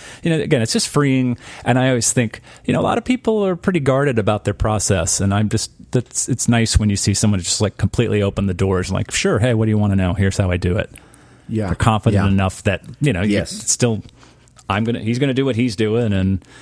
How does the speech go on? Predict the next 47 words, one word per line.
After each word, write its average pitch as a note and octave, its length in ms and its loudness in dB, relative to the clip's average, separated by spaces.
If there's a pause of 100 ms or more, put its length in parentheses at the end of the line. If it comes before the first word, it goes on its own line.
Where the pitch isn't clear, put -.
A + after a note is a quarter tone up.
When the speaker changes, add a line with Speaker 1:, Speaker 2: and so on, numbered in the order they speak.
(120)
Speaker 1:
that C#3 400 0
is G#2+ 200 -2
the, G#2 240 0
uh, G2+ 140 -4
that's A#2+ 180 -4
the, B2 240 -2
uh, A#2+ 120 0 (380)
the, A2+ 200 -6
the B2 80 0
Jeff A#2 260 -2
Tweedy A#2+ 300 -2
moment. F#2 320 -4 (580)
Speaker 2:
You C#3 100 -2
know, D3 220 -2
uh, F2+ 560 -6
<laughs> - 560 -16
the A2 1500 -4 (480)
that B2+ 320 -2
would C#3+ 160 -2
be B2 140 -2
a F#2+ 40 -4
good E2+ 240 -6
segment - 500 -2
somewhere, A#2 540 -6
right? - 220 -2 (640)
The F2+ 80 -2
Speaker 1:
That E2 80 -10
Speaker 2:
Jeff A#2 160 0
Speaker 1:
could A3+ 80 -2
work. F3 100 2
Speaker 2:
Tweedy A#2 220 0
moment. F#2 320 -4 (720)
It, G2 200 -10
it F#2+ 280 -6
amazes F#2 680 -2
me E2+ 420 -4
every A#2 320 -2
time A2+ 260 -2
I F#2 60 -4
turn A2+ 320 -4
around, F2+ 460 -4
there's E2 240 -8
some A#2+ 340 -4
Jeff G2+ 280 -4
Tweedy F#2 360 -4
something E2+ 540 -6
somewhere. E2+ 680 -4